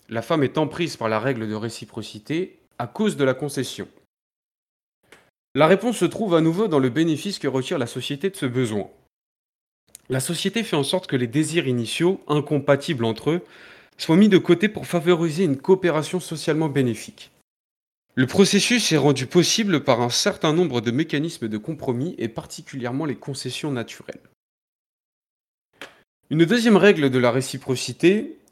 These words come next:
est le rejet-retrait, qui consiste à faire une offre trop importante, puis retirer sa prétention de vente à une offre plus petite.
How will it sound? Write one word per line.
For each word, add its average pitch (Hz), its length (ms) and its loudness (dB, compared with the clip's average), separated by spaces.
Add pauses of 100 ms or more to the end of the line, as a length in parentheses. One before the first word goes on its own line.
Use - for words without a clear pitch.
(300)
est 175 100 8
le 156 120 8
rejet-retrait, 160 920 2 (1400)
qui 143 140 -6
consiste 175 460 0
à 151 80 4
faire 151 200 0
une 143 160 4
offre 151 240 -2
trop 208 300 0
importante, 156 800 -2 (140)
puis 196 260 -4
retirer 196 500 2
sa 151 160 -2
prétention 135 520 -4
de 107 100 -6
vente 160 480 -2
à 120 120 -2
une 127 140 0
offre 170 260 -8
plus - 260 -10
petite. - 520 -10